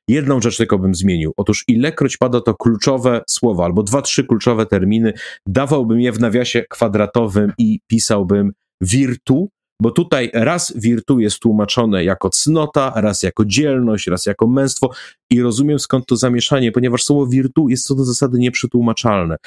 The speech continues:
Ono nam wskazuje na pewien kompleks cnót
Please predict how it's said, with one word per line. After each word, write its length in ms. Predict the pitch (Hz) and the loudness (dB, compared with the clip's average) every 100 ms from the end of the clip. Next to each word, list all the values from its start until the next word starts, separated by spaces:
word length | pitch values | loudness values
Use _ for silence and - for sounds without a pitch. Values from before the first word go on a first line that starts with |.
| - - | -12 -2
Ono 160 | 131 | 0
nam 180 | 143 139 | 0 0
wskazuje 440 | 120 - 113 143 135 | -2 -2 0 0 0
na 80 | |
pewien 280 | 123 120 113 104 _ | 0 0 0 -2 _
kompleks 840 | - 185 190 151 - 110 104 - - | -2 0 0 -2 -2 -2 -2 -6 -8
cnót 540 | - - 113 202 233 | -4 0 2 0 -2